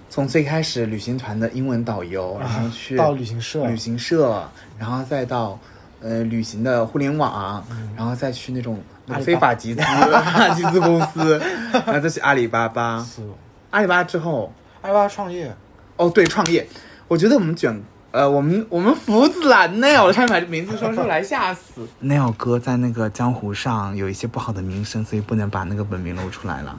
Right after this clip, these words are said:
Speaker 2: 是，私下还有一些那个境外的兼职，同性恋荷官在线发牌。<laughs>
Speaker 1: 有在，有在经营 OnlyFans 啦。
Speaker 2: 哦，是。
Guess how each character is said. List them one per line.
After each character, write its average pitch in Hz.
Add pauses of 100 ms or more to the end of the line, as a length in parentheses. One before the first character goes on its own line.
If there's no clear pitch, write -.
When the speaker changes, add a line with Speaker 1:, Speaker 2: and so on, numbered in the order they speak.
(160)
Speaker 2:
是， -
私 -
下 170
还 135
有 127
一 110
些 127
那 127 (120)
个 101 (220)
境 -
外 143
的 113
兼 113
职， 107 (140)
同 151
性 190
恋 190
荷 147
官 170 (120)
在 180
线 165
发 156
牌。 -
<laughs> - (1120)
Speaker 1:
有 131
在， 156
有 131
在 151
经 160
营 139
OnlyFans 139
啦。 82 (180)
Speaker 2:
哦， 147
是。 147